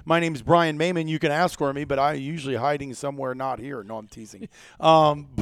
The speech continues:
but anyway, uh, I'm here with the great, uh, mountain man extreme, Brian Martin. Welcome. Uh,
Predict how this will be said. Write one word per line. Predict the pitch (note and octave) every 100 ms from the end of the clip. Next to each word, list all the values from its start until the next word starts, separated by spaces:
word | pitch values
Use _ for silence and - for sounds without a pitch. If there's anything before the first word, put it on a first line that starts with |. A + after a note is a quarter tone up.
| -
but | G3+ D#3+
anyway, | F3 F#3+ F3 D3 C3+ D3+ -
uh, | C#3+ C#3+ C3 - - -
I'm | F3+ E3
here | F3 E3
with | D#3 D#3 D#3+ D3 - -
the | C3 D#3
great, | A#2+ B2 E3 E3+ - - -
uh, | C#3 C#3+
mountain | D3+ E3+ D#3+ D#3
man | D3+ D3 D#3 D#3
extreme, | B2+ - - - E3 D#3+ C#3 C#3 C#3 _ _ -
Brian | D3+ C#3+ C3+
Martin. | C#3 C3+ B2 E3+ - _ _ - - - _ _ _ _ - - _
Welcome. | C3+ D3 C#3 D3 C#3
Uh, | C3+ C#3 C3